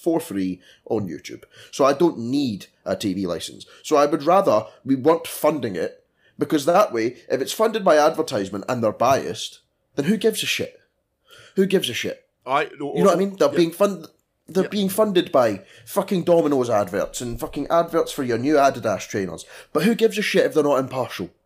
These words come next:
Speaker 1: But right now, they're not impartial, and it's being paid for by all the fucking people that pay for the T V license.
Speaker 2: Well, look, all, all I would say is, if, if that's where we are, scrap B B C News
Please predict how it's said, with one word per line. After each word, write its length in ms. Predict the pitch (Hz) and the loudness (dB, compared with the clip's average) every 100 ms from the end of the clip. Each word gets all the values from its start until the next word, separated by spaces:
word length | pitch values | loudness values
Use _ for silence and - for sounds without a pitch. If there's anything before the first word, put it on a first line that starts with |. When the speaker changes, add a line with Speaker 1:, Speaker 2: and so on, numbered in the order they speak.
| _ _ _ | _ _ _
Speaker 1:
But 140 | 175 165 | -2 2
right 160 | 190 | 4
now, 280 | 202 165 127 - | 4 4 2 -2
they're 140 | - 151 | 0 4
not 260 | 165 190 | 4 4
impartial, 800 | 196 135 135 170 180 95 104 170 _ _ _ _ _ - | 2 0 2 2 0 -4 -4 -6 _ _ _ _ _ -2
and 160 | 196 190 | 2 2
it's 180 | 180 | 0
being 220 | - 180 156 | 2 2 4
paid 280 | 185 180 | 4 4
for 180 | 175 151 | 6 2
by 240 | 127 147 143 | 4 4 4
all 240 | - 165 | 2 0
the 80 | 151 | 0
fucking 320 | - 165 160 | -4 -2 -2
people 240 | 175 180 | -2 0
that 140 | 170 165 | 0 0
pay 120 | 190 180 | 0 0
for 120 | 190 | -2
the 100 | 190 | -2
T 140 | 226 | 0
V 120 | 247 | 2
license. 460 | 339 320 202 - - _ - | 4 2 0 -8 -12 _ -8
Speaker 2:
Well, 160 | 131 - - | -8 -8 -8
look, 180 | 160 156 | -4 -2
all, 340 | 147 147 170 175 | -2 0 2 2
all 160 | 190 | 0
I 80 | 175 | 0
would 160 | 160 147 | -2 -4
say 260 | - 110 | -4 -4
is, 340 | 82 196 - - - | -6 -10 -12 -14 -6
if, 260 | 123 120 | -6 -6
if 160 | 127 117 | -8 -6
that's 300 | 151 165 - | -4 -4 -6
where 120 | 151 | -10
we 140 | 135 123 | -6 -6
are, 220 | 95 92 | -6 -8
scrap 460 | - - 147 139 - | -8 -8 -6 -8 -8
B 140 | 139 | -14
B 100 | 127 | -12
C 260 | - 131 117 | -12 -12 -14
News 460 | 98 80 107 - | -14 -16 -16 -16